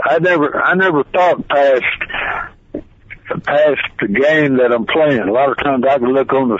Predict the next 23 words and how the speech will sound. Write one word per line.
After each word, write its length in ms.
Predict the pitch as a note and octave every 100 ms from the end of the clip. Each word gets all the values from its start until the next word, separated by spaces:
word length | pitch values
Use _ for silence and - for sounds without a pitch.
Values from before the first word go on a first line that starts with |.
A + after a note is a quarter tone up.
| -
schedule, 380 | C#3+ C#3 D3
and 80 | C3+
the 60 | A#2
only 180 | C3+ B2+
thing 320 | C#3+ C#3 C3+
I 100 | C#3
ever 220 | C#3 B2
looked 320 | C3+ C3 -
up 260 | D3 D3 - - - - -
on 200 | C#3 C3
the 80 | A2+ -
schedule 420 | E3 D3+ B2 C3
in 120 | B2+
the 80 | A2+ -
future 420 | F3+ E3 - C3
was, 260 | B2+ A2 F#2+ -
uh, 160 | A#2 A2+ - - - -
when 180 | D3 C#3+
we 180 | C3 C3
might 300 | C3+ C3+ A#2+
be 160 | B2+
going 400 | A#2+ C3+ C#3 C3+
to 300 | A#2 A2+ G2+